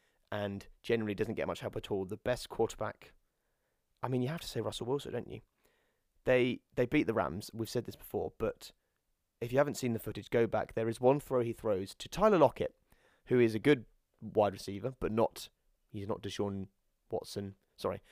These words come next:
he's not, um, Julio Jones or DeAndre Hopkins or anyone like that. He's good, but not brilliant. And Russell Wilson has been with a tight end that no one had ever heard of, and losing his best receiver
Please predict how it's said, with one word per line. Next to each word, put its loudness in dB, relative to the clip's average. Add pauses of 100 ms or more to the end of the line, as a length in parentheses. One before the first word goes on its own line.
(240)
he's -8
not, 0
um, 0 (800)
Julio 2
Jones -2
or -4
DeAndre -2
Hopkins -4 (360)
or 0
anyone 0
like -6
that. -6
He's -8
good, 4
but -4
not -4
brilliant. -6
And -6
Russell -2
Wilson 0
has -6
been -4 (640)
with 2 (800)
a -8
tight 4
end 2
that 0
no 4
one 4
had 2
ever 2
heard 0
of, 0 (360)
and -4 (520)
losing 4
his -4
best 0
receiver 0